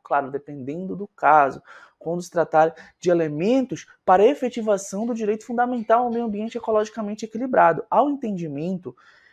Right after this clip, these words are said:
perante o S T F de que o artigo duzentos e vinte e cinco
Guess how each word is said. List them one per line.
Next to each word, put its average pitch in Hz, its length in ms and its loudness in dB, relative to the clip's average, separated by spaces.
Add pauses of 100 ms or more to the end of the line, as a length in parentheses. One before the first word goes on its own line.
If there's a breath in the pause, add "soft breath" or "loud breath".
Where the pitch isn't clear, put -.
perante 156 480 0
o 147 80 0
S 127 220 -2
T 127 80 -6
F 160 340 2
de 151 120 -16
que - 100 -8
o 117 80 -4
artigo 269 360 -4
duzentos 180 460 -4
e 147 60 -6
vinte 147 240 -12
e 175 60 -8
cinco 160 500 -10